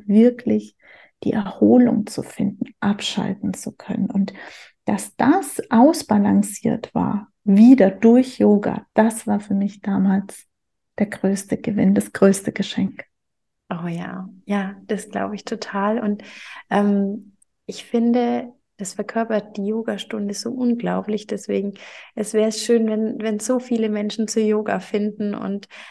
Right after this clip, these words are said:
Speaker 2: einfach
Speaker 1: Oh
Speaker 2: mehr
Speaker 1: ja.
Speaker 2: im Gleichgewicht sind. Und, äh, ja, das ist einfach so eine schöne Vision, dass man das, ja, dass es eben nicht nur die,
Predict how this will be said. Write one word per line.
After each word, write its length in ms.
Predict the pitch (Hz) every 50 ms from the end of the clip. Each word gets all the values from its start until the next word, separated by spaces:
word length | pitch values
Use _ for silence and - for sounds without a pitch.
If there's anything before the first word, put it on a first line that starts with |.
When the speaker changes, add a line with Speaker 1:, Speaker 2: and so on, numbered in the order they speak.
| - -
Speaker 2:
einfach 260 | 233 208 202 202 254
Speaker 1:
Oh 100 | 233 208
Speaker 2:
mehr 100 | 202 190
Speaker 1:
ja. 80 | 185 185
Speaker 2:
im 240 | 202 202 202 -
Gleichgewicht 720 | - 208 - 240 427 - - - 208 196 196 208 - - _
sind. 380 | - - 214 208 208 202 202 196
Und, 420 | - - 196 196 196 196 196 -
äh, 340 | - 208 202 196 196 - - -
ja, 240 | 214 220 220 196 202
das 280 | 214 - - - - _ - - - _ -
ist 140 | 233 233 -
einfach 300 | - 226 214 220 220 196
so 140 | - -
eine 160 | 240 226 226 220
schöne 400 | - - 233 226 226 220 220 214
Vision, 560 | 214 220 220 214 214 226 226 214 196 190 185
dass 220 | 185 196 202 -
man 140 | 202 196 190
das, 240 | 190 202 202 - _ _ - - - - _ -
ja, 220 | 233 233 220 202
dass 180 | 190 202 202 208
es 240 | 208 190 - - _ - - _ _ -
eben 320 | 226 233 233 233 226 226
nicht 340 | 240 262 262 262 - - -
nur 420 | 214 208 220 214 220 214 214 214
die, 540 | 208 214 - 202 196 190 196 202 196 196 180